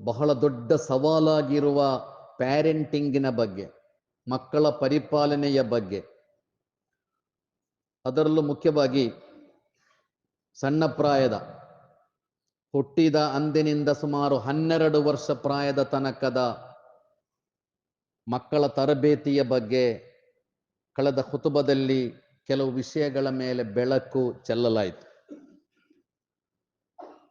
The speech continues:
ಪ್ರಸವಕ್ಕಿಂತ ಮುಂಚೆ, ಗರ್ಭಾವಸ್ಥೆಯಲ್ಲಿ, ಅದೇ ರೀತಿ ಮಕ್ಕಳ ಶೈಶವಾವಸ್ಥೆ, ಬಾಲ್ಯಾವಸ್ಥೆಗಳ ಬಗ್ಗೆ ನಾವು ಮಾತಾಡಿದೆವು.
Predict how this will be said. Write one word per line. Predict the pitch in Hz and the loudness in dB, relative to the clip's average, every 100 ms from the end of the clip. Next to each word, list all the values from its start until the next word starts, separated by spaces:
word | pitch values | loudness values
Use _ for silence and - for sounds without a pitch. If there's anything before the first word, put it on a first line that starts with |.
| _ | _
ಪ್ರಸವಕ್ಕಿಂತ | 151 156 170 160 160 170 160 | -4 0 2 0 0 0 0
ಮುಂಚೆ, | 156 151 151 - 160 156 156 - - _ _ _ _ _ _ _ _ _ _ _ _ _ - | 0 0 0 2 2 2 -2 -14 -20 _ _ _ _ _ _ _ _ _ _ _ _ _ -8
ಗರ್ಭಾವಸ್ಥೆಯಲ್ಲಿ, | 113 139 143 135 160 156 151 - 156 147 143 135 139 135 - _ _ _ _ _ _ _ _ _ _ _ _ _ _ _ 127 | -2 0 2 2 2 2 0 -2 0 0 0 0 -4 -4 -10 _ _ _ _ _ _ _ _ _ _ _ _ _ _ _ -2
ಅದೇ | 147 156 | 4 4
ರೀತಿ | 156 127 151 | 4 0 -2
ಮಕ್ಕಳ | 147 147 156 156 147 139 - - - | -2 -4 0 2 2 0 -4 -12 -8
ಶೈಶವಾವಸ್ಥೆ, | 139 147 - 156 156 147 143 135 - 139 | -4 -4 0 2 2 2 0 -2 -2 -2
ಬಾಲ್ಯಾವಸ್ಥೆಗಳ | 120 131 143 143 151 147 143 - 143 135 139 | 0 0 0 2 2 2 -2 -4 -4 -2 -2
ಬಗ್ಗೆ | 123 131 107 131 123 - - _ _ _ _ _ _ _ _ _ - | -2 -4 -2 -2 -2 -4 -14 _ _ _ _ _ _ _ _ _ -10
ನಾವು | 127 123 | -6 -4
ಮಾತಾಡಿದೆವು. | 117 104 110 95 87 - | -6 -6 -8 -8 -14 -18